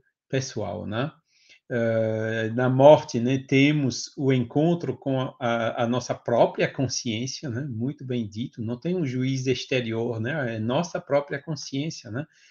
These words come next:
Inclusive, onde está escrito as leis divinas, né, as leis naturais, é que a gente vai sentir, né, onde que a gente falhou, né?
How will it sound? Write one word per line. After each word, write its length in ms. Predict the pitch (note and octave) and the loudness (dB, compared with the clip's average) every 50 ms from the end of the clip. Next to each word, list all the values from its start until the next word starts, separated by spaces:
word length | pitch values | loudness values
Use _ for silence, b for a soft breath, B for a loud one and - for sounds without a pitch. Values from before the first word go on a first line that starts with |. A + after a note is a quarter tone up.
| b b b _ | b b b _
Inclusive, 480 | C3 B2+ C3 C#3 B2+ B2 D3 E3+ E3 F3 | -4 -2 0 0 0 2 2 2 2 2
onde 200 | D3+ D3 C#3+ C#3+ | 2 2 2 0
está 340 | C3 - - - C#3 C3+ C3+ | -2 0 2 4 4 6 6
escrito 640 | B2+ A#2+ A#2+ - - - - C3 F3+ G#3+ G#3 F#3 | 4 2 0 -2 -4 0 2 4 4 4 4 4
as 140 | D3 A#2+ G2+ | 4 4 4
leis 220 | A#2+ B2+ A#2+ A2+ G#2+ | 4 2 2 2 0
divinas, 560 | A2 G2+ G2+ A2+ B2+ E3 F#3+ F#3 D3+ A2 A#2 | -4 -4 -2 0 2 2 2 0 0 0 0
né, 140 | A#2+ C3 D3+ | -2 -2 -2
as 160 | D3 A#2+ A2 | -2 -4 -4
leis 200 | A2+ B2 A#2+ A2 | -4 -4 -4 -4
naturais, 680 | A#2 A2+ - - A#2+ G#2 G#2 A2 B2+ D#3+ F3 - - b b b b b b b b _ - | -6 -6 -8 -10 -10 -6 -4 -4 -4 -4 -6 -8 -12 b b b b b b b b _ -2
é 120 | C3 B2 | 0 0
que 140 | B2+ - D3+ | 0 2 0
a 60 | C3+ | 2
gente 220 | A2+ C#3 C#3+ - | 2 0 -2 0
vai 160 | C3+ C#3+ C#3+ C3+ | 2 2 2 2
sentir, 640 | - - D#3+ D#3 D3+ D3 - - C#3+ D#3 E3 D3+ B2+ | 2 0 0 0 0 0 -2 -2 0 2 2 2 4
né, 220 | B2+ C#3 D#3+ D#3 | 2 2 2 2
onde 300 | C3 B2+ C3+ D3+ D#3 D3 | 0 0 0 0 -2 -4
que 120 | - - D3+ | -4 -4 -4
a 60 | C#3 | -4
gente 460 | - C3+ B2+ A#2+ - C3+ C#3 C3+ - _ _ _ _ _ _ _ - | -2 -4 -4 -4 -4 -4 -6 -6 -8 _ _ _ _ _ _ _ -2
falhou, 480 | - C#3+ D3 D3 A#2+ G#2 A2+ B2+ C#3 C3 | 2 4 4 4 4 2 2 2 0 0
né? 240 | G#2 G#2 B2 D#3+ | 0 -2 -4 -6